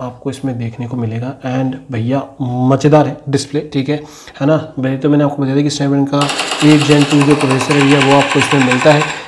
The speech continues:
फिफ्टी, ट्वेल्व and ten मेगापिक्सल का camera है। ट्वेल्व मेगापिक्सल का फ्रंट camera है इस प्यारे से छोटे से पंच होल में, और चार हज़ार सात सौ एमएएच की battery, जो कि फ़ोर्टी फ़ाइव watts की fast चार्जिंग के साथ है। तो यार देखो, display मैंने बोला था जोरदार है,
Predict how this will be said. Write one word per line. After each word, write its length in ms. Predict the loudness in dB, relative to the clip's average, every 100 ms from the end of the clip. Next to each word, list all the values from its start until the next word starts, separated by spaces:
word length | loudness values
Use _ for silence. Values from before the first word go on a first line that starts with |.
| -10
फिफ्टी, 460 | -8 -6 -4 -2 -4 -6 0
ट्वेल्व 260 | 2 2
and 240 | 0 -2 0
ten 120 | 2
मेगापिक्सल 380 | 2 0 -2 -4
का 80 | -2
camera 300 | -2 -2 0
है। 120 | 0
ट्वेल्व 220 | 0 0
मेगापिक्सल 320 | -2 -4 -4
का 40 | -4
फ्रंट 220 | -2 -2
camera 240 | -2 -2
है 60 | -2
इस 240 | -6 -16 _ -2
प्यारे 240 | 0 0
से 80 | -2
छोटे 240 | -4 -6
से 100 | -8
पंच 340 | -8 -8 0 2
होल 100 | 4
में, 100 | 2
और 60 |
चार 200 | 0 0
हज़ार 140 | 2 0
सात 140 | -2
सौ 140 | -4
एमएएच 200 | -4 -4 -4
की 100 | -4
battery, 260 | -2 0
जो 100 | 0
कि 100 | -2
फ़ोर्टी 280 | -6 -6 -2
फ़ाइव 200 | 0 0
watts 180 | -2 -6
की 140 | -8
fast 380 | -8 -6 -6 -6
चार्जिंग 320 | -10 -10 -8
के 80 | -10
साथ 320 | -6 -8 -8
है। 80 | -14 -20 -20 -20 -4
तो 60 | 2
यार 140 | 2
देखो, 360 | 2 -2 -2 -6 -14 -20 -2
display 300 | 0 2 2
मैंने 120 | 4
बोला 200 | 6 4
था 60 | 4
जोरदार 440 | 2 2 4 4
है, 100 | 2